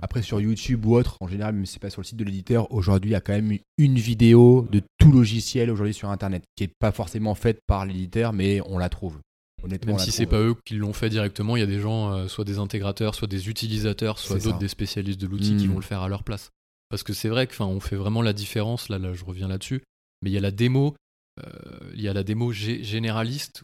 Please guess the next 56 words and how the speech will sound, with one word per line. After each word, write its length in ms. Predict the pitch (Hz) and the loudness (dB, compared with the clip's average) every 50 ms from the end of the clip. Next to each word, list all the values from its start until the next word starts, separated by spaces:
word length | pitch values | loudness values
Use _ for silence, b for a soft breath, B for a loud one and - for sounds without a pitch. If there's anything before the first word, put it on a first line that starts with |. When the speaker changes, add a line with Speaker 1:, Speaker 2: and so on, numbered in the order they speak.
| _ - | _ -14
Speaker 2:
où, 200 | 107 113 120 113 | -10 -6 -4 -4
euh, 80 | 101 | -4
finalement, 540 | 92 - - - 104 104 107 113 127 135 139 123 | -6 -8 -10 -8 -6 -6 -4 -4 -4 -6 -6 -8
des 340 | 110 113 110 - - 117 117 | -10 -14 -14 -8 -6 -6 -4
fois, 220 | - - 143 143 | -4 -4 -6 -4
quand 180 | - 127 113 - | -4 -6 -6 -6
il 20 | |
y 20 | 113 | -6
a 40 | |
pas 120 | - - 151 | -6 -6 -6
de 60 | 143 | -6
contenu 360 | - 151 139 - - 143 147 | -6 -10 -10 -6 -6 -6 -6
sur 220 | 143 - - 120 107 | -6 -6 -8 -8 -8
Internet, 400 | 104 - 110 107 120 156 151 - | -6 -6 -6 -6 -6 -6 -6 -6
on 60 | 117 | -4
va 80 | 104 | -4
être 120 | 98 90 - | -4 -2 -4
obligé 240 | 117 120 120 143 151 | -4 -4 -4 -4 -4
de 80 | 120 | -4
recevoir 360 | 107 120 120 - 131 120 120 | -6 -8 -8 -8 -8 -6 -6
les 200 | 117 117 107 104 | -6 -6 -4 -6
éditeurs 440 | 107 104 104 101 101 - 131 156 147 _ _ _ _ _ _ _ _ _ _ _ _ _ _ - | -6 -8 -8 -10 -10 -8 -8 -10 -10 _ _ _ _ _ _ _ _ _ _ _ _ _ _ -12
pour 120 | - - | -12 -12
qu'ils 160 | - - 113 107 | -12 -12 -12 -8
fassent 380 | - 135 143 156 151 - - | -4 -4 -4 -4 -4 -8 -12
une 260 | 110 110 110 107 107 | -10 -8 -6 -6 -4
mini 280 | 110 127 143 147 151 156 | -2 -2 -2 -2 -2 -2
démo, 520 | 143 135 139 139 131 131 151 175 185 156 | -2 -2 -2 0 0 0 -2 -2 -4 -8
juste, 340 | 113 104 113 135 143 - - | -10 -10 -10 -10 -10 -8 -6
euh, 280 | 131 117 110 107 104 107 | -4 -4 -2 -2 -4 -4
sans 200 | - - - 143 | -6 -6 -8 -6
maquette, 440 | 139 135 131 - - 120 131 143 - | -6 -6 -6 -4 -4 -4 -4 -6 -8
sans 200 | - - 135 131 | -10 -10 -10 -8
cas 140 | - 135 | -8 -8
d'usage, 520 | 127 120 123 120 117 123 127 156 165 139 113 - _ _ _ _ _ | -8 -8 -6 -4 -4 -2 -2 -2 -4 -4 -6 -10 _ _ _ _ _
pour 180 | - 123 107 127 | -4 -2 -2 0
montrer 420 | 127 127 135 135 - - 151 160 | -2 -2 -4 -4 -4 -4 -6 -6
finalement 500 | 160 - - 131 123 117 123 127 139 147 | -6 -8 -8 -6 -6 -4 -4 -4 -4 -4
un 80 | 147 123 | -4 -6
petit 120 | 120 - | -8 -8
peu 120 | - - 131 | -6 -6 -4
les 120 | 120 110 | -4 -4
contours 340 | - 117 113 - 147 156 147 | -6 -8 -10 -8 -6 -6 -6
et 40 | 127 | -6
de 40 | |
se 80 | - 123 | -6 -6
dire, « 220 | 113 110 117 - 120 | -6 -6 -6 -6 -6
Ok, 140 | 135 - - | -6 -6 -6
est-ce 260 | 117 107 107 107 - | -8 -6 -6 -8 -8
qu'on 120 | - 110 | -8 -10
creuse 220 | 104 - - 135 127 | -8 -6 -6 -6 -6
sur 160 | - - 117 | -6 -6 -6
une 80 | 113 | -4
maquette 300 | 107 107 107 - 113 - | -4 -4 -6 -6 -8 -10
ou 40 | 120 | -8
pas ? » 160 | - 151 165 | -8 -8 -8